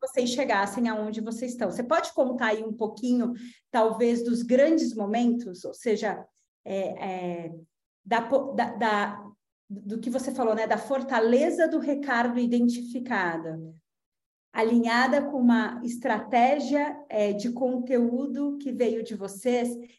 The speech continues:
teve momentos de pico, ou seja, grandes marcos nessa jornada?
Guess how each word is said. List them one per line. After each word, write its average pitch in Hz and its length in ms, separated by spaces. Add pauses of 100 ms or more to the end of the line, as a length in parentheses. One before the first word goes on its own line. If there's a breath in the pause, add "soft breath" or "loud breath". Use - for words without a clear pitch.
(140)
teve 320 320
momentos 240 640
de 214 120
pico, 269 460
ou 185 220
seja, 202 340
grandes 233 540
marcos 202 480
nessa 185 240
jornada? 180 720